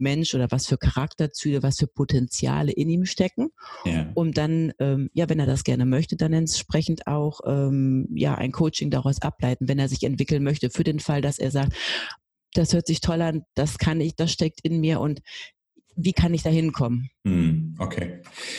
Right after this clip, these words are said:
Speaker 2: Aber tr-, trotzdem, an einer
Speaker 1: <laughs>
Speaker 2: Geschichte, du hast gesagt, du siehst, äh, du siehst so gewisse, äh, Merkmale. Gib mir nur mal, was ist so ein Merkmal, auf das du achtest?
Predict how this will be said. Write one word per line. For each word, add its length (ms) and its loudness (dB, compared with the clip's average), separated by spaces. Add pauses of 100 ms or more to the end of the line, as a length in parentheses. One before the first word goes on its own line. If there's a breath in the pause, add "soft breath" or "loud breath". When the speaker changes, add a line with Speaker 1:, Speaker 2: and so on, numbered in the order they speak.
(120)
Speaker 2:
Aber 180 0 (240)
tr-, 380 0
trotzdem, 380 -2
an 340 -2
einer 260 0
Speaker 1:
<laughs> 0 -
Speaker 2:
Geschichte, 380 2
du 100 2
hast 160 -2
gesagt, 300 -2
du 60 2
siehst, 460 0
äh, 360 0
du 120 -2
siehst 340 0
so 120 2
gewisse, 680 0 (360 loud breath)
äh, 100 -2
Merkmale. 580 0
Gib 180 -4
mir 80 2
nur 100 2
mal, 240 0
was 160 -2
ist 120 -2
so 80 0
ein 100 4
Merkmal, 460 0
auf 120 -4
das 160 -2
du 140 -2
achtest? 600 -2